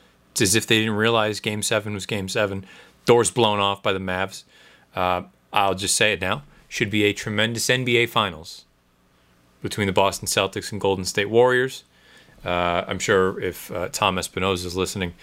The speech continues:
he would agree with that. Uh, I, I love watching Luka, and, you know, the team Miami is very good,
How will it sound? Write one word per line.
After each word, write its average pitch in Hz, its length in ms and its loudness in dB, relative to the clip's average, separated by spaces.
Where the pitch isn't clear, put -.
he - 80 -4
would 85 120 -4
agree 82 280 0
with 95 140 -2
that. 95 220 -2
Uh, 85 220 -2
I, 110 100 4
I - 220 0
love 107 240 0
watching 107 320 0
Luka, 98 400 -2
and, 90 480 -6
you 104 60 -6
know, 87 100 0
the 87 80 -12
team 101 220 -2
Miami 95 380 2
is 80 80 -4
very 90 200 0
good, 87 300 -2